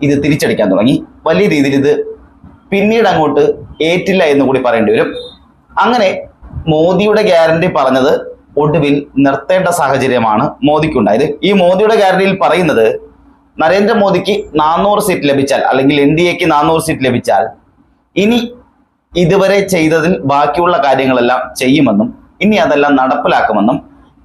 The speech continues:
പെട്രോളിന്റെ വില കുറയ്ക്കുമെന്നും അങ്ങനെ തുടങ്ങി വലിയ തരത്തിൽ ഉള്ള ഗ്യാരണ്ടികൾ ഒട്ടനവധി ഉണ്ടായിരുന്നു. അപ്പോഴും ജനങ്ങൾ ചോദിച്ചത് കഴിഞ്ഞ പത്ത് വർഷമായി ഭരിക്കുന്ന മോദി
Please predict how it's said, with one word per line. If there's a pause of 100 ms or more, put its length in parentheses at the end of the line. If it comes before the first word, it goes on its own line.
പെട്രോളിന്റെ
വില
കുറയ്ക്കുമെന്നും (400)
അങ്ങനെ
തുടങ്ങി (680)
വലിയ
തരത്തിൽ (180)
ഉള്ള (600)
ഗ്യാരണ്ടികൾ
ഒട്ടനവധി
ഉണ്ടായിരുന്നു. (220)
അപ്പോഴും (480)
ജനങ്ങൾ
ചോദിച്ചത് (300)
കഴിഞ്ഞ
പത്ത്
വർഷമായി
ഭരിക്കുന്ന (960)
മോദി